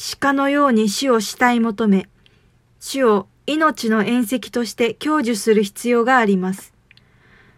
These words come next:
そして自分の霊を活用し、心を主に開き、思いを霊につけて、神聖な分与を享受する必要があります。ビジネスパーソンや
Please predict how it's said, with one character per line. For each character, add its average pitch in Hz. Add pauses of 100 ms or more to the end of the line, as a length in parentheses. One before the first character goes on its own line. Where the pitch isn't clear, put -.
(140)
そ 247
し 202
て 233 (120)
自 214
分 269
の 262
霊 277
を 214
活 208
用 220
し、 202 (540)
心 277
を 202
主 285
に 240
開 220
き、 185 (540)
思 262
い 254
を 202
霊 285
に 220
つ -
け 208
て、 190 (560)
神 285
聖 285
な 277
分 277
与 220
を 190
享 285
受 214
す 208
る 202
必 202
要 220
が 240
あ 226
り 190
ま 185
す。 - (1500)
ビ 226
ジ 254
ネ 285
ス -
パ 294
ー -
ソ 220
ン 208
や 196